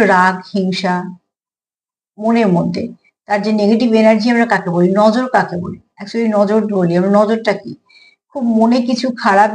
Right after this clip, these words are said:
নিয়ে মুখে আমি যতই হাসি বা মুখে আমি যতই ভালো বলি, মনে যদি খুব খারাপ থাকে এবং আমি যদি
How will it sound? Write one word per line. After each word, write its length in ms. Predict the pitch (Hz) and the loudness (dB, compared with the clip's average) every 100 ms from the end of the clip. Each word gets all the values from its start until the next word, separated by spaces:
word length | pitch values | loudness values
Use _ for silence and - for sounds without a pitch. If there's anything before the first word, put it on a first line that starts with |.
| 214 | -2
নিয়ে 180 | 180 175 - 226 | -2 -4 -8 -4
মুখে 200 | 240 285 277 | -2 0 0
আমি 100 | 269 | 0
যতই 280 | 233 226 247 214 | 0 -2 -2 -2
হাসি 260 | 208 202 214 | -2 -2 -2
বা 80 | 208 208 | 0 0
মুখে 200 | 208 185 214 | -2 -2 0
আমি 100 | 220 196 | 0 2
যতই 280 | 190 202 208 | 2 0 -4
ভালো 160 | 190 170 185 | -4 -4 -4
বলি, 160 | 180 180 190 | -4 -2 -2
মনে 160 | 202 214 | -2 -2
যদি 120 | 220 233 | -4 -6
খুব 120 | 269 247 - | -8 -8 -2
খারাপ 240 | 185 311 - | 2 2 -2
থাকে 240 | - - 202 - _ - - | -10 -10 -14 -16 _ -20 -8
এবং 120 | 196 214 | -4 -2
আমি 100 | 214 220 | 0 2
যদি 140 | 240 | 0